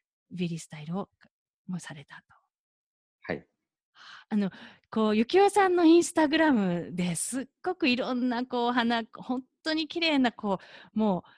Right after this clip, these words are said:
Speaker 1: う、なんでしょうね、こう、レイがこう、まんま-、まん丸っていうか、こう、たくさんのいろんな種類の植物がこう、こう、フルにこう、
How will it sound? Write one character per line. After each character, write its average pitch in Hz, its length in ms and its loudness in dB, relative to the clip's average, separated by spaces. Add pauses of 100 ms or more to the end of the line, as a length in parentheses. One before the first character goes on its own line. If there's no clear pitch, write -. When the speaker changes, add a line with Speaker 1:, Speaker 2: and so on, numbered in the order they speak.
(140)
Speaker 1:
う、 196 40 -6
な 202 80 2
ん 269 40 6
で 277 100 6
し 196 80 -4
ょ 170 60 -2
う 170 40 -6
ね、 190 120 0
こ 170 280 -6
う、 - 260 -20
レ 240 300 4
イ 190 40 -2
が 170 260 -4
こ 170 200 -10
う、 - 20 -8
ま 170 200 -2
ん 254 180 4
ま-、 277 200 -6
ま 196 180 -2
ん 220 80 2
丸 294 180 0
っ 269 40 -6
て 208 100 -6
い - 20 -2
う - 20 -18
か、 170 180 -8
こ 175 220 -8
う、 - 40 -20 (360)
た - 140 -14
く - 100 -18
さ 311 260 -2
ん 269 140 6
の 190 360 -2
い 196 120 -4
ろ 240 180 0
ん 262 160 4
な 262 180 2
種 269 120 -6
類 226 160 0
の 180 120 -2
植 185 300 -8
物 185 260 -6
が 151 200 -14
こ 76 580 -16
う、 - 80 -20
こ - 120 -20
う、 - 40 -20
フ 226 200 -8
ル 214 100 -2
に 175 200 -10
こ - 300 -14
う、 - 40 -20